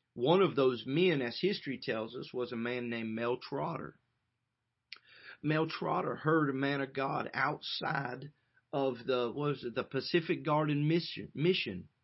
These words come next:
He, Mel Trotter was drunk and he sat down on a, on a curb from, as the story goes, or as it was told to me, sat on a curb just opposite of the Pacific Garden Mission, Mission.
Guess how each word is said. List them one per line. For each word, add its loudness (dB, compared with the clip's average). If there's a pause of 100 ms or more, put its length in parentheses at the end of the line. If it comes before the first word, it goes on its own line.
(920)
He, 4
Mel 2
Trotter 4
was 0
drunk 0
and -2
he 0
sat 2
down 2
on 4
a, 2 (360)
on 4
a 0
curb 4 (100)
from, 0
as 0
the -2
story 6
goes, 4
or 4
as 2
it 2
was -8
told 2
to -2
me, 2 (280)
sat 2 (100)
on 4
a -4
curb 4
just 0
opposite 2
of 0
the -2
Pacific 0
Garden 2
Mission, 4
Mission. 0